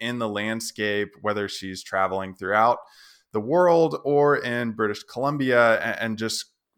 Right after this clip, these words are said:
photographing some amazing scenes, not only of just the landscape, but also including herself in self-portraits in those and other people in those too.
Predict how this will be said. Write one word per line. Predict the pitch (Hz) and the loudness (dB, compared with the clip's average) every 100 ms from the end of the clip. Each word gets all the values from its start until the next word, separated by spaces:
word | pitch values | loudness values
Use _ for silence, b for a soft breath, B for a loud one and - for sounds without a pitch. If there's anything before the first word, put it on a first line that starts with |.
| _ - | _ -2
photographing | 143 151 139 120 120 117 127 117 | 0 0 2 2 2 0 -6 -10
some | - 113 | -8 -8
amazing | 107 104 107 107 104 | -6 -6 -6 -8 -10
scenes, | - 104 101 98 | -10 -10 -10 -2
not | 113 123 | 0 0
only | 117 120 117 | -2 -6 -4
of | 101 | -6
just | 95 107 - | -6 -10 -8
the | 98 | -8
landscape, | 95 104 117 117 - 95 90 85 | -6 -4 -4 -6 -6 -4 -4 -4
but | 92 | -8
also | - 101 107 - 98 | -4 -2 -2 -4 -4
including | 90 98 - - 127 117 104 98 | -4 -10 -14 -8 -6 -4 -4 -6
herself | 101 95 - - 104 113 104 - B B B B | -8 -8 -8 -6 -2 -2 -2 -12 B B B B
in | - 101 | -12 -10
self-portraits | - 107 101 - - 104 - 95 - | -6 -4 -4 -4 -6 -6 -6 -10 -10
in | 104 101 | -12 -8
those | 104 101 95 | -6 -6 -8
and | 90 | -8
other | 101 101 | -6 -6
people | - 107 - 101 98 | -8 -14 -6 -4 -4
in | 98 | -6
those | 95 92 | -8 -10
too. | - 104 101 98 | -12 -8 -6 -6